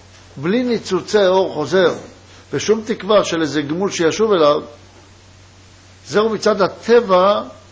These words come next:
לגמרי מן הנמנעות. ועל כיוצא בזה אמרו בתיקוני זוהר על אומות העולם, "כל חסד דאבדין, לגרמה הוא דאבדין." כל הטובה שהם עושים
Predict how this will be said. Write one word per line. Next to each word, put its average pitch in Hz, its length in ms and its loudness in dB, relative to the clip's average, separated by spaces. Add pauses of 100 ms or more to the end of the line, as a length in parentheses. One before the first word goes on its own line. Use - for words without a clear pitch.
(340)
לגמרי 214 680 2 (300)
מן 208 300 -4
הנמנעות. 165 800 -2 (1500)
ועל 117 120 -8
כיוצא 117 320 -4
בזה 175 240 0
אמרו 180 160 -2
בתיקוני 147 480 -8
זוהר 165 300 0
על 180 80 -2
אומות 147 300 -6
העולם, 175 380 0 (1600)
"כל 127 180 -8
חסד 165 340 -6
דאבדין, 165 500 -2 (1200)
לגרמה 180 460 -2
הוא 180 200 -2
דאבדין." 135 420 -8 (640)
כל 185 200 2
הטובה 190 260 0
שהם 175 160 -4
עושים 180 500 -4